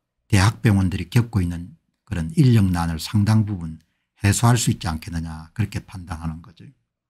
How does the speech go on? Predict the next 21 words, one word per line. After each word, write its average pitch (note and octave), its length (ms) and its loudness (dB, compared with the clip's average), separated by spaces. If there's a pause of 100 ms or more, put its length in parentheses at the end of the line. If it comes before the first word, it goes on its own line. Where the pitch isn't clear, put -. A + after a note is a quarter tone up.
(180)
조선일보는 A#2 1080 6 (400)
뭐 G#2+ 120 -6
그렇게 A#2+ 260 2
고민하는 C3 640 6
기사 G#2+ 300 -2
같지는 F2 360 -2
않고 G#2 440 -2 (440)
동아가 C#3+ 460 6
비교적 G2+ 340 2
문제를 F2+ 500 0
좀 F2 180 -10
정확하게 G#2+ 540 0
이렇게 - 340 -10
파악을 F#2+ 360 -8
했네. E2+ 300 -18 (560)
보시면은 G2+ 600 0 (800)
의료계는 C3+ 560 6
현재 G#2 420 4
전공의들의 B2 840 4
복귀와 C#3+ 560 2
관련해가지고 F2 1160 -6